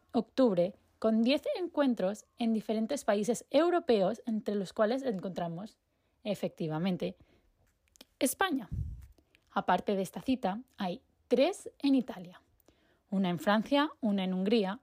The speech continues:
una en Bélgica, una en Austria, Países Bajos y la última tendrá lugar en Alemania. Y nos quedamos ahí porque es donde veremos a los coches eléctricos correr este fin de semana en Berlín. Y no solo para una ronda,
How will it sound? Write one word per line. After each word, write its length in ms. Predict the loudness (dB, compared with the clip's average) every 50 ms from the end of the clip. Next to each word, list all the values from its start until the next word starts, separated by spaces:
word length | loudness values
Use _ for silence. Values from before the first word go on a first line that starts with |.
| _ _
una 200 | -2 0 2 4
en 120 | 4 6
Bélgica, 540 | 6 6 4 4 0 -4 -2 -2 -2 -2 -4 _ _ _ _ _ _
una 200 | -4 -2 0 0
en 120 | 0 0 0
Austria, 540 | 0 0 0 0 -2 -2 -2 0 -2 -2 -6 _ _ _ _
Países 380 | -6 -4 -4 -4 -6 -8 -4 -2
Bajos 440 | -2 -2 0 -2 -2 -4 -4 -8 -14 _ _ -8
y 80 | -4
la 180 | 0 2 2 2
última 420 | 2 0 -4 -4 -4 -4 -4 -6 -8 _ _ _ _ _ _ _
tendrá 320 | -2 0 2 2 2 2
lugar 340 | 2 0 -2 -2 -4 -6 -10 _ _ _ _ _
en 160 | -4 -4 -2
Alemania. 500 | -2 -2 -2 -2 -2 -4 -4 -8 -16 -20 _ _ _ _ _ -20 -20 _ _ _ _ _ _ _ _ _ _ _ _ _ _ -6
Y 120 | -4 -4
nos 240 | -4 -4 -6 -6 -2
quedamos 520 | 2 2 4 4 4 4 2 0 -2 -2
ahí 400 | 0 0 2 2 2 2 0 0
porque 300 | -2 -4 -6 -6 -4 -4
es 80 | -4 -2
donde 240 | -2 -2 0 -2 -2
veremos 520 | -2 -2 0 0 0 0 -2 -4 -6 -12 -20 -20 _
a 120 | _ -2 -2
los 180 | -2 -2 -6
coches 420 | -6 -8 -8 -6 -6 -6 -8 -8 -6 -2
eléctricos 680 | 0 0 0 0 0 -4 -10 -8 -6 -6 -6 -6 -8 -14 _ -4
correr 340 | -2 -2 0 0 -2 -4
este 160 | -4 -6 -10 -10
fin 140 | -10 -8
de 80 | -8 -6
semana 400 | -4 -4 -4 -2 -4 -4 -6 -6 _
en 160 | -4 -2 0
Berlín. 380 | 0 0 0 0 -2 -4 -6 -8 -14 -20 _ _ _ _ _ _ _ _ _ _ _ _ _ _ _
Y 80 | -2 0
no 100 | 0 0
solo 300 | 2 2 2 2 2 2
para 160 | 2 0 0
una 160 | 2 2 2
ronda, 420 | 2 4 4 4 2 0 -2 -6